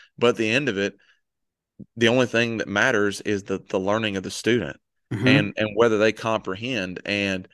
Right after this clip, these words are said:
Speaker 1: you know, my goal whenever I get to teach, and, and I've been really, really blessed to get to teach, uh, getting into that whole game is a, is a completely <laughs> a, a longer and, and probably,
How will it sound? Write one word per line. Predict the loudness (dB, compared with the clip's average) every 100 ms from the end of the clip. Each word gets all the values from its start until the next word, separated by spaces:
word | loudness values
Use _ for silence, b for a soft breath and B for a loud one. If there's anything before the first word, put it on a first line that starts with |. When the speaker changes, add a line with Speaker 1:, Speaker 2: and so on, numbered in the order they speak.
| _ _ _ _ _ -2
Speaker 1:
you | 0
know, |
my | 4 6 6
goal | 8 8 8 6
whenever | 4 4 4
I | 4
get | 2 -2
to |
teach, | -2 0 0 0 -6 -6
and, | -4
and | 0 2
I've | 2
been | 0 0
really, | 2 2
really | 2 2
blessed | 2 0 0 -2 -4
to |
get | -10
to | -10
teach, | -8 -8 -6 -6 -6 -4
uh, | -2 0 -4 -8 b b b
getting | 4 6 6
into | 4 6
that | 4 4
whole | 2 0
game | 0 -4
is | -4
a, | -6 -2
is | -2
a | -2
completely | -8 0 2 2 -2 -4
<laughs> |
a, | -8 -10 B B B
a | -10 0 2
longer | 4 4 4 4 2
and, | 0
and | -4 -6 -6
probably, | 0 2 2